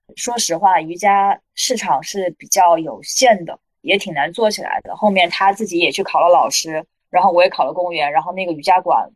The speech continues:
基本上就是亏损的状态，就关掉了。所以，呃，就是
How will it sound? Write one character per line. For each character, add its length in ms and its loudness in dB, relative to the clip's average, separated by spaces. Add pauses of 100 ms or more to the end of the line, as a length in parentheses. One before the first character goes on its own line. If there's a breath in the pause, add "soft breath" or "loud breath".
基 140 2
本 140 -2
上 260 2
就 100 -8
是 140 -8
亏 260 -2
损 160 -6
的 100 -10
状 220 0
态， 180 -4
就 140 -6
关 260 0
掉 240 4
了。 100 -10 (600)
所 180 6
以， 180 6 (440 loud breath)
呃， 500 8
就 140 4
是 460 4